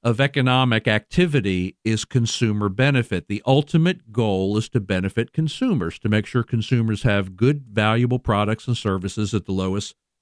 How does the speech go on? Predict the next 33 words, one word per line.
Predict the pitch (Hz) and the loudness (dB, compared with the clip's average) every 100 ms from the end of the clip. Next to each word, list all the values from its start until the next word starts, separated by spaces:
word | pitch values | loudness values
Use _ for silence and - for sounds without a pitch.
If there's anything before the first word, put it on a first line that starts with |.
| _ _ _ - | _ _ _ -6
possible | 113 95 - 90 104 104 _ _ - | 0 0 -2 -2 -2 -2 _ _ -2
prices. | 147 147 - 55 - - _ _ _ _ _ _ _ _ - | 2 2 0 -10 -12 -20 _ _ _ _ _ _ _ _ -4
Now, | 175 | 0
again, | 180 175 110 | 2 2 2
this | 147 185 | 2 4
may | 180 | 2
seem | - 175 | 2 0
kind | 135 156 143 | 2 2 2
of | 123 | 2
esoteric, | 127 113 - 190 208 104 - | 0 0 0 0 2 0 -2
but | 107 | -2
when | 120 120 | 0 2
we | 127 | 2
get | 147 156 | 2 2
into | 135 123 | 4 4
some | 131 117 | 2 2
of | 101 | 2
the | 107 | 2
applications, | 104 - 95 135 160 - 95 - | 0 -2 0 2 2 0 -2 0
hopefully | 120 - 107 | 0 0 0
it | |
will | 95 | 0
become | 90 101 120 104 | -2 -2 0 -2
a | |
little | 101 107 | 0 0
more | 98 90 | 0 -4
clear. | - - 175 90 73 _ _ _ _ _ _ - | -6 -2 0 0 -4 _ _ _ _ _ _ -2
Again, | 120 147 123 104 - | 2 4 4 0 2
we | 117 127 127 123 _ _ _ _ _ - | 4 6 4 0 _ _ _ _ _ -14
work | 104 107 165 135 120 _ _ _ _ | -4 2 4 4 0 _ _ _ _
to | - 117 | 2 2
buy | 117 165 220 | 4 2 2
things. | - 71 50 _ _ _ | 0 -4 -6 _ _ _